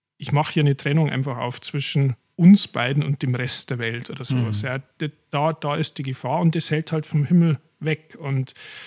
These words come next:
Speaker 1: ähm, wenn er jetzt in diesem, ich, ich bleibe in dem Kapitel, weil da ist so viel zu dem drin, dann haben wir gleich mal ein paar so grundsätzlich theoretische Dinge auch abgefrühstückt. Gerade in der besonderen Beziehung, die aus dem verborgenen Wunsch nach besonderer Liebe von Seiten Gottes geboren ist.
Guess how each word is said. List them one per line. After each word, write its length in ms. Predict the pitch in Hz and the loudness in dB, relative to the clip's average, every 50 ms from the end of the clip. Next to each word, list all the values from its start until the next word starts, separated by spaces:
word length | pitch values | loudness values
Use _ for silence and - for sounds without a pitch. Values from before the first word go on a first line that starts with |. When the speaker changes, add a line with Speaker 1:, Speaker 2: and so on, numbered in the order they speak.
| - - - _ - | -20 -20 -20 _ -10
Speaker 1:
ähm, 520 | - 135 127 135 135 131 131 131 139 - - | -8 -6 -4 -2 0 0 0 0 -2 -4 -4
wenn 160 | 143 143 147 147 | -2 0 0 0
er 60 | 151 | 0
jetzt 180 | 147 135 - | 0 -2 -2
in 100 | 170 147 | -2 0
diesem, 460 | 143 147 147 139 143 143 143 127 113 151 | 0 0 0 2 2 2 2 0 -2 -4
ich, 280 | - 156 127 - - _ | -8 -10 -10 -10 -12 _
ich 140 | 160 - _ | -14 -14 _
bleibe 280 | _ 151 143 175 185 | _ -4 -4 0 2
in 80 | 180 165 | 2 2
dem 140 | 156 151 151 | 4 2 0
Kapitel, 340 | - 156 139 - 170 175 151 | 0 -2 -2 0 0 2 2
weil 100 | 139 131 | 2 2
da 80 | 131 131 | 2 0
ist 160 | 131 131 - | 0 -2 -2
so 100 | - 175 | -2 -4
viel 240 | 180 - - 180 170 | -4 -2 -4 -4 -4
zu 140 | - - 151 | -4 -6 -4
dem 220 | 135 139 143 135 | -2 0 -2 -2
drin, 200 | 131 151 160 185 | 0 2 2 4
dann 140 | 185 151 131 | 4 4 2
haben 80 | 131 143 | 2 0
wir 80 | 147 | 0
gleich 160 | 131 139 139 | 0 0 0
mal 100 | 143 165 | 2 2
ein 100 | 147 135 | 2 2
paar 140 | - 143 135 | 0 0 -4
so 120 | 131 139 131 | -2 -4 -6
grundsätzlich 600 | - 143 165 180 - 165 147 - - 147 139 - | 0 2 2 4 4 2 -2 -2 -4 -6 -6 -4
theoretische 540 | - 147 135 127 151 170 - 170 - - | -4 -4 -2 -2 -4 -4 -4 -6 -6 -6
Dinge 320 | 131 - 143 143 147 139 135 | -8 -6 -4 -4 -4 -4 -6
auch 120 | 139 - | -8 -8
abgefrühstückt. 840 | - 147 - _ - 165 - - 165 170 - - - 160 - _ - - - - - - - - - _ | -10 -12 -12 _ -8 -8 -4 0 -2 -2 0 -2 -4 -6 -6 _ -20 -20 -20 -20 -20 -18 -20 -20 -20 _
Gerade 380 | - 147 135 127 123 143 170 175 | -8 -4 -4 -2 -2 0 0 0
in 100 | 165 151 | 2 0
der 80 | 151 | 0
besonderen 640 | 143 147 143 139 - 143 160 180 180 165 160 151 147 | 0 -2 -4 -4 -4 -2 -2 0 0 0 0 0 0
Beziehung, 580 | 139 135 - - - 165 165 180 185 185 180 160 - - - _ _ _ | -2 -4 -6 -6 -2 0 2 4 6 6 4 4 2 -8 -20 _ _ _
die 100 | - 139 | -4 -4
aus 160 | 131 135 - | -2 -2 -4
dem 160 | - - 135 123 | -4 -4 -4 -4
verborgenen 720 | - 147 127 - 135 135 151 175 160 - 147 131 127 117 | -4 -8 -8 -6 -6 -4 -4 -4 -2 -2 -2 -2 0 2
Wunsch 320 | 147 180 214 208 - - - | 4 4 4 4 2 -2 -4
nach 180 | 139 127 127 | -4 -4 -6
besonderer 760 | - _ - 135 - - - 156 175 208 208 175 147 135 131 | -8 _ -6 -6 -4 -4 -2 -2 0 2 2 2 2 0 -2
Liebe 420 | 131 131 151 190 214 202 170 147 135 | -2 -2 -2 -2 -2 -2 -2 -2 -2
von 260 | - - 151 139 139 | -2 -4 -4 -2 -2
Seiten 500 | - - 147 139 151 156 - 143 135 131 - | -2 -2 -2 -4 -4 -4 -2 -4 -4 -4 -4
Gottes 480 | - 190 190 _ - 165 - - - | -6 -6 -6 _ -6 -6 -6 -6 -6
geboren 480 | - 147 - - - 165 190 196 185 156 | -6 -6 -6 -2 -2 0 4 4 4 4
ist. 440 | - 131 127 - - - - - - | 2 0 -4 -4 -6 -6 -8 -14 -20